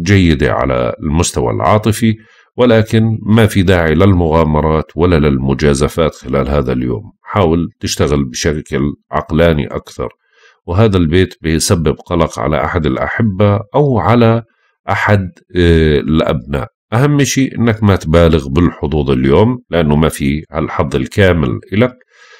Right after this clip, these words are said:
ممكن تحقق بعض المكاسب، ولكن بجهد شخصي. أما بالنسبة للبيت السادس، فالأجواء جيدة على مستوى العمل، ممكن تنجز بعض الأعمال الضرورية والمهمة خلال هذا اليوم، وممكن تهتم ببعض المسائل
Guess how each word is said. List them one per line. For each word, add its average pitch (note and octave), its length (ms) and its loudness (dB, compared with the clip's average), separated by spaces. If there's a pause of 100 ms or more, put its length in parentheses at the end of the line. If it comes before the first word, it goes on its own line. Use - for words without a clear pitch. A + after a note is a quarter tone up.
(180)
ممكن A2 680 2
تحقق G2 420 -4
بعض E2 240 2
المكاسب، F#2 760 0
ولكن G2+ 440 0
بجهد C#2+ 440 -2
شخصي. - 420 -10 (540)
أما C3 240 4
بالنسبة G2+ 480 2
للبيت B1 420 -4
السادس، G2 520 0 (440)
فالأجواء E2+ 600 2
جيدة C#2+ 460 0
على A#1+ 160 -4
مستوى C#2+ 360 -2
العمل، F2 400 2
ممكن C#2 360 -2
تنجز D2+ 400 -2
بعض C#2 240 -2
الأعمال A#1+ 480 -2
الضرورية C2+ 560 -2
والمهمة C2+ 640 0
خلال A#1 380 -6
هذا C2 180 -2
اليوم، G#2+ 400 2 (420)
وممكن D3 440 2
تهتم C3+ 460 0
ببعض G2 360 2
المسائل F2+ 580 2